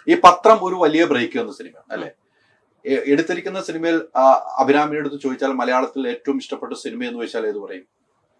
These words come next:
Speaker 2: അയ്യോ, അങ്ങനെ ഫേവറേറ്റ് എടുക്കാൻ പറ്റത്തില്ല <laughs> എനിക്ക്, സത്യം പറഞ്ഞു കഴിഞ്ഞാ. ആ, ഏ, പത്രം ഇഷ്ടാണ്. ആ,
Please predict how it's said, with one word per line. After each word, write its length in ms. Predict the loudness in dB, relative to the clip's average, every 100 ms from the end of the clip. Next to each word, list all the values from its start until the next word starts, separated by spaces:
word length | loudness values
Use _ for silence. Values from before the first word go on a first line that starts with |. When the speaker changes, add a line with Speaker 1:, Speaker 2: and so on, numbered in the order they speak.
| _ _ _ _ _ _ _
Speaker 2:
അയ്യോ, 280 | -8 0 2
അങ്ങനെ 300 | 0 0 0
ഫേവറേറ്റ് 540 | 0 0 0 0 0 0
എടുക്കാൻ 320 | 2 2 4
പറ്റത്തില്ല 680 | 2 4 6 6 6 6 6
<laughs> 20 |
എനിക്ക്, 480 | 6 4 2 6 6
സത്യം 420 | 6 0 0 0
പറഞ്ഞു 240 | 0 0
കഴിഞ്ഞാ. 320 | -6 -4 -6 -6 -10 -20 -20 0
ആ, 360 | 6 8 8 4 0 -4
ഏ, 100 | -4 2
പത്രം 340 | 4 4 2 2
ഇഷ്ടാണ്. 420 | 0 0 0 2 2 2 2 0
ആ, 160 | 0